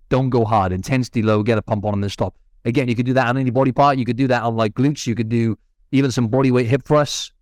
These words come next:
You know what I mean? You could do some stuff with the bands to get a good pump on your glutes on the days in between.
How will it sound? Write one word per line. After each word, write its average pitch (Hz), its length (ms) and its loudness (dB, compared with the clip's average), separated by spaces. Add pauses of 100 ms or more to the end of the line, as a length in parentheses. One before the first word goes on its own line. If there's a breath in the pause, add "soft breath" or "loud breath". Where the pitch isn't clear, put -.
(280)
You 113 100 -4
know 120 80 2
what 123 80 4
I 120 60 2
mean? 139 240 0
You 120 100 0
could 117 100 -4
do 123 100 2
some 113 160 -4
stuff 120 260 0
with 117 80 0
the 107 60 -2
bands 127 500 -2
to - 100 -4
get 117 160 2
a 117 60 2
good 110 160 -2
pump 117 200 -2
on 120 80 0
your 113 120 0
glutes 120 240 0
on 113 60 -2
the 107 60 -4
days 113 220 0
in 107 100 -2
between. 123 440 -2